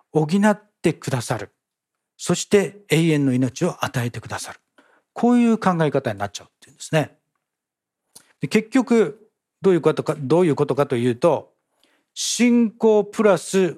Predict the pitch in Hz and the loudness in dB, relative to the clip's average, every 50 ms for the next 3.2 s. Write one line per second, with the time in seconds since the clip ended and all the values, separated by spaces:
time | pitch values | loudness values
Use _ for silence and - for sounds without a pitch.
0 | - _ - 156 151 - 175 170 165 165 160 156 147 143 143 139 139 135 127 127 | -6 _ -2 -2 0 0 0 2 2 2 2 2 2 2 2 2 2 2 0 -2
1 | 120 113 135 151 147 135 - _ _ _ _ _ _ _ - 131 190 190 - - | -2 -2 -2 -4 -4 -4 -10 _ _ _ _ _ _ _ -2 0 0 0 -2 -4
2 | _ _ _ _ _ - - - 151 135 135 - - - - 131 117 113 113 107 | _ _ _ _ _ -12 -6 -4 -2 -2 -2 -4 -6 -6 -4 -4 -2 -2 -2 -2
3 | 107 104 - | -2 -4 -6